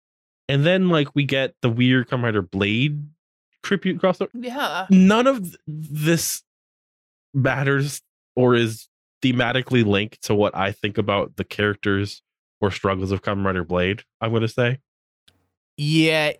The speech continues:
Speaker 3: it's we-, he's just kind of, like, in a fucking basement somewhere.
Speaker 1: So, like, the secondary rider in Kamen Rider Blade is, like, Kamen Rider Garen Tachibana. He's, like, uh,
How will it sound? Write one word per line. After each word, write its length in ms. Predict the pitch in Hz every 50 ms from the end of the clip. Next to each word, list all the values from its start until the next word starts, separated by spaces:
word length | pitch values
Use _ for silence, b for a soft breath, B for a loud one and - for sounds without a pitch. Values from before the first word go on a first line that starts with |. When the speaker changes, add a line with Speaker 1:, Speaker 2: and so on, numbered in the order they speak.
| _ _ -
Speaker 3:
it's 320 | - 214 190 - - -
we-, 320 | 107 98 95 101 110 123 -
he's 280 | - - - 185 190 190
just 180 | 208 196 - -
kind 200 | - 233 220 220
of, 160 | 196 160 143
like, 460 | 143 139 135 131 123 - - - - _ _ _ _ _ _ _ _ _ _ -
in 160 | 120 117 123
a 160 | 123 117 98 - -
fucking 600 | 123 - - - 131 127 - 120 104 98 92 80
basement 580 | 78 90 92 104 113 - - 139 135 135 - _ _ -
somewhere. 640 | - - 135 143 147 151 156 160 160 170 165 147 120 - _ _ _ _ _ _ _ _ _ _ _ _ _ _ _ -
Speaker 1:
So, 300 | - - 175 170 156 139 -
like, 320 | 113 165 165 156 147 -
the 240 | - 175 170 147 143 _ _ _ _ _ _ _ _ _ _ _ _ _ _ _ _ _ _ _ _
secondary 500 | - - 214 202 - 190 202 196 190 170
rider 480 | 151 127 113 117 120 123 123 120 113 110
in 260 | - - 113 110 110
Kamen 200 | 110 - 117 110
Rider 160 | 110 107 107
Blade 380 | 98 - - 101 101 101 98 95
is, 220 | 98 98 95 90 -
like, 200 | 98 95 92 -
Kamen 200 | - 113 101 101
Rider 160 | 98 92 92
Garen 460 | 85 - 110 107 107 107 104 104 98
Tachibana. 680 | - 101 92 - - 95 95 107 104 101 101 104 101 95
He's, 240 | - 117 104 - -
like, 340 | 104 95 92 _ _ - _ _ _ _ _ _ _ -
uh, 420 | - 95 95 92 92 90 90 92